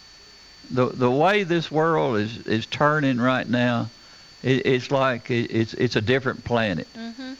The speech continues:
Speaker 1: It's, it's nothing like when we
Speaker 2: I don't
Speaker 1: grew
Speaker 2: think
Speaker 1: up.
Speaker 2: they're
Speaker 1: And, and the
Speaker 2: gonna have,
Speaker 1: friendships that we
Speaker 2: they're
Speaker 1: had.
Speaker 2: not gonna have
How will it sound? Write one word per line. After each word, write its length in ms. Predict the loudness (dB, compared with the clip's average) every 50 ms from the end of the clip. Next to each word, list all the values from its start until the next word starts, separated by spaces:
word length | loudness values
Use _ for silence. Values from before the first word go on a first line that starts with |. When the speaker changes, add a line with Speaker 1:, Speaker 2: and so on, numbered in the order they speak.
| -10 -4
Speaker 1:
It's, 220 | -2 -2 -2 -2
it's 260 | 0 0 0 0 0
nothing 380 | 0 0 0 0 0 -2 -2 0
like 320 | 0 0 0 -2 -4 -4
when 180 | -4 -4 -2 -2
we 140 | 0 -2 0
Speaker 2:
I 100 | 0 0
don't 160 | 0 0 2 0
Speaker 1:
grew 100 | 0 0
Speaker 2:
think 140 | 0 -2 -2
Speaker 1:
up. 40 | 0
Speaker 2:
they're 160 | 0 0 2
Speaker 1:
And, 80 | 2 2
and 160 | 0 2 2
the 60 | 0
Speaker 2:
gonna 120 | -2 -2 0
have, 80 | 0
Speaker 1:
friendships 600 | 0 2 2 0 -2 0 0 0 0 0 -2 -2
that 180 | -2 -2 0 0
we 180 | 0 2 2 2
Speaker 2:
they're 260 | 2 2 2 0 0
Speaker 1:
had. 40 | 0
Speaker 2:
not 100 | -2 -4
gonna 120 | -6 -8
have 280 | -6 -6 -4 -4 -4